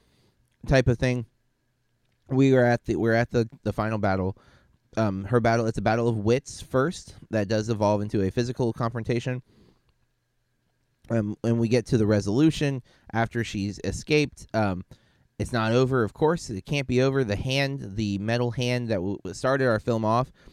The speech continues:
follows into the real world and is trying to steal the key to the little door 'cause there's only one key. Um, and Coraline is on her way to, uh, dump the key in the well, which is,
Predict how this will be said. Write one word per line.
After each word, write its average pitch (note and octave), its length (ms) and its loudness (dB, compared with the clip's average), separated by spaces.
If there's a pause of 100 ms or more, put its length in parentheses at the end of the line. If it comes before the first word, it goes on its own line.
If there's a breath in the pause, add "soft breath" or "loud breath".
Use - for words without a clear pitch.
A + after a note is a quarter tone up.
(300 soft breath)
follows B2+ 540 2
into B2 360 -2
the G2+ 100 0
real D#3 260 0
world D3+ 320 0 (1080)
and A2+ 180 0
is - 80 -10
trying B2+ 260 2
to G#2 60 -4
steal A#2+ 240 4
the G#2+ 80 2
key B2 320 -2
to G#2+ 100 -4
the F2 80 -4
little F#2+ 220 0
door B2+ 320 2
'cause A#2 100 0
there's G2+ 160 0
only G2 200 -2
one D#3 220 0
key. A2+ 300 -2 (640 soft breath)
Um, G#2 400 0 (1700)
and G#2+ 240 -2
Coraline A#2+ 540 4 (500 soft breath)
is A#2 100 2
on A#2 100 4
her A2+ 100 4
way A2 220 4
to, G2+ 380 0
uh, F2 260 0
dump D3+ 220 2
the C#3 80 -4
key A#2 260 0
in G#2 100 -2
the G#2 80 -2
well, G#2+ 260 2
which G2+ 180 -2
is, G#2 160 -4